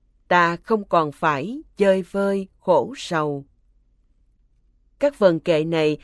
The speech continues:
đã được ngâm ở tiền thân Migapotaka số ba trăm bảy mươi hai. Sau khi khuyến giáo vị khổ hạnh,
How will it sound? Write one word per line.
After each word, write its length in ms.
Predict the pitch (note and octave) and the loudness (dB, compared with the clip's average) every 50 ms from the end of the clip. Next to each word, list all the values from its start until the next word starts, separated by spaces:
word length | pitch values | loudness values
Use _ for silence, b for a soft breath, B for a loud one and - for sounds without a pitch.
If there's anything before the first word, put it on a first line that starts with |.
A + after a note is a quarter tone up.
| b b | b b
đã 180 | b - E3 E3 | b 0 0 0
được 280 | E3+ E3+ E3 D#3 - | 2 2 0 0 0
ngâm 400 | F3 F3 F#3 F#3 F3 F3 F3 E3+ - _ | -4 -4 -2 -2 -2 -4 -6 -8 -8 _
ở 240 | - E3 D#3 D#3 A3 B3+ - | 0 0 0 0 -2 -6 -2
tiền 220 | - F3+ E3 D3+ D#3 | 0 0 0 0 -2
thân 380 | - F3 F3+ F3 E3+ E3 E3 - _ _ _ _ - | -4 -2 -2 -2 -2 -2 -4 -8 _ _ _ _ -2
Migapotaka 1200 | F3+ F#3 F3 - F#3+ F3+ E3+ E3 - - - F#3 F3+ - F3+ E3+ - - - F3 E3+ E3+ D#3+ - _ _ _ _ _ _ | 0 0 2 2 2 2 2 0 0 -4 -8 -8 -6 -6 -8 -8 -8 -8 -6 -6 -6 -6 -10 -14 _ _ _ _ _ _
số 480 | - - - F#3 E3+ E3+ G3 A#3+ D4 - _ - | -8 0 2 2 2 2 -2 -8 -10 -12 _ -2
ba 160 | E3 F3+ E3+ | -2 -2 -2
trăm 300 | E3+ - F3+ E3+ D#3+ D#3+ - - | -2 -4 -4 -4 -6 -8 -6 -4
bảy 160 | E3+ D3+ C#3+ | -4 -4 -4
mươi 140 | F3 F#3+ F3+ | -4 -8 -8
hai. 360 | D#3+ E3 E3+ E3+ E3+ E3 E3+ _ _ _ _ _ _ _ _ _ _ _ _ _ _ _ _ _ _ _ _ _ | -8 -8 -8 -8 -8 -10 -12 _ _ _ _ _ _ _ _ _ _ _ _ _ _ _ _ _ _ _ _ _
Sau 240 | - - - G#3 F#3 | -8 -2 0 0 0
khi 340 | F3 - F#3+ F3+ F3 E3+ E3+ - | 0 0 2 2 4 2 2 0
khuyến 240 | - G3 F#3 G#3 A3+ | 0 -2 0 0 2
giáo 360 | F#3+ F#3 F3 F3+ G3 B3+ D4 - | 0 0 0 0 -4 -10 -12 -4
vị 140 | - F#3 D#3 | -2 -2 -2
khổ 280 | C#3+ - F3+ D#3 C#3+ - | 0 2 2 2 2 2
hạnh, 340 | - - D#3 C#3+ C#3 C#3+ | -2 -4 -4 -4 -4 -6